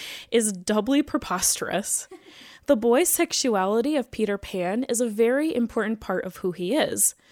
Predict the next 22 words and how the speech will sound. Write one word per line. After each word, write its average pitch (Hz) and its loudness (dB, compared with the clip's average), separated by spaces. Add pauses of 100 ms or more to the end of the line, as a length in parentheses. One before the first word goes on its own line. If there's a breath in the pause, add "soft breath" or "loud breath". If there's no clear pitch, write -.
(180 soft breath)
The 180 -6
crowing, 285 2 (180)
literally 214 4
cock 262 -2
crowing, 185 -2
aggressiveness 262 0
is 214 2
so 233 2
much 247 -2
a 196 -4
part - -2
of 202 -8
who 208 -2
he 185 -4
is. 180 -2 (340 loud breath)
So 214 2
my 208 0
Peter 180 -4
Pan 180 -4
is 185 -2
modeled 175 -4
after 170 -6